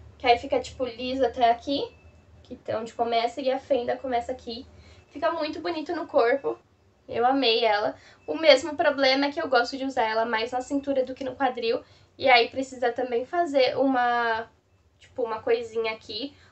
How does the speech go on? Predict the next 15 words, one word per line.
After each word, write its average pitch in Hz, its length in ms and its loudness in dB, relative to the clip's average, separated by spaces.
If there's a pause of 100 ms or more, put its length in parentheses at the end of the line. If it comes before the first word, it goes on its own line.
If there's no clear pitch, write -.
Ou 262 180 4
talvez 294 320 0
até, 285 380 4
tipo, - 240 -10
abrir 262 440 0
e 269 40 -10
trocar 254 400 -4
esse - 180 -6
elástico 240 440 -2
por 233 180 -4
um 240 60 -4
elástico, 226 580 -6
elástico 220 460 0
mais 214 360 -4
firme. 262 460 -4